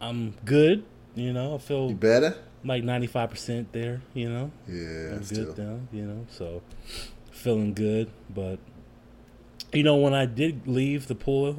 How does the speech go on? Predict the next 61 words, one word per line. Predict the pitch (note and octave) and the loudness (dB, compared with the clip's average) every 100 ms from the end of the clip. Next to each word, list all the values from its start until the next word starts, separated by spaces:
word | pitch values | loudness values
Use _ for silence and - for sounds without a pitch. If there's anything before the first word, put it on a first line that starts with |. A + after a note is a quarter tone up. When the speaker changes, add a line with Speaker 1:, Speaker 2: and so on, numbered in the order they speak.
| B2+ | -4
Speaker 1:
went | A#2 | -2
back | B2+ C3 | -2 -2
to | |
my, | A#2 G#2 G2 G2 - | -2 -4 -6 -10 -16
my | G2 G2 | -12 -8
house, | B2 C3+ A#2+ | -6 -4 -4
I | G2+ | -6
was, | F#2 - - - - - - - - - - - - - - | -8 -12 -20 -20 -20 -20 -20 -20 -20 -20 -20 -20 -20 -20 -14
I | G#2 | -10
was | G#2 | -4
trying | C3+ | -4
to | G#2+ | -2
fall | C3 | -2
asleep, | G#2 - E3+ A2+ | -2 -2 -2 -2
but | A2 | 0
then | A2 | 0
I | G#2 | 0
started | - A2 | -2 -2
hearing | A2 G2+ | -2 -4
fireworks | - G#2+ G#2 G2+ G2 - | -2 -2 -2 -4 -6 -6
right | G#2 | -6
outside | G2+ - G2+ | -6 -6 -6
my | F2+ | -6
window. | G2 G2 F2+ - - - - | -8 -8 -10 -14 -20 -18 -12
Speaker 2:
Ah, | D#2+ D2+ D#2 | -8 -6 -8
okay. | - D2 G#1+ | -10 -14 -8
Speaker 1:
So | A#1+ | -2
somebody | B2+ - A3 G3 D3+ | 0 4 6 6 6
probably | C3 C#3 A#2+ | 4 4 4
had | A#2 A2+ | 2 0
some | A#2 A2 G2+ F#2+ - | -2 -4 -4 -8 -6
fireworks | A#2+ G#2+ G#2 G#2 G2+ | -2 0 0 -2 -4
and | G2 F2+ F2+ | -10 -10 -8
they're | F2+ | -10
popping | F2 A2 F#2+ E2+ | -8 -8 -8 -8
them | F2 | -8
off. | F2 F2 - - - - - - - - | -8 -10 -14 -20 -20 -20 -20 -18 -18 -14
But | G2+ G2+ | -8 -4
I | G2+ C3+ | 0 0
didn't | C#3 | 2
go | A#2+ B2 | 4 4
outside | A#2 - A#2+ | 4 2 2
and | G#2+ G#2 | 2 0
look. | A2+ | 0
I | G2+ | -2
was | G#2 | -2
like, | G2+ G#2+ | -2 -4
"Eh." | C#3 D3 C3 - - - - - - - - | -4 -4 -4 -8 -16 -20 -20 -20 -20 -20 -12
I | A#2 | -8
mean, | A#2+ A#2 | -4 -4
I, | A2+ - | -4 -8
I | G#2+ | -10
see | - B2 | -8 -6
fireworks | A#2 A#2+ A2+ A2 G#2 | -4 -2 0 -2 -2
every | A2 G#2+ | -4 -2
year. | A2 G#2+ | -2 -2
What's | G#2+ A2 | -4 -6
gonna | A2+ G#2 | -6 -4
be | |
the | G#2 | -4
difference? | F#2+ G2+ G2+ A2 - | -6 -8 -8 -12 -14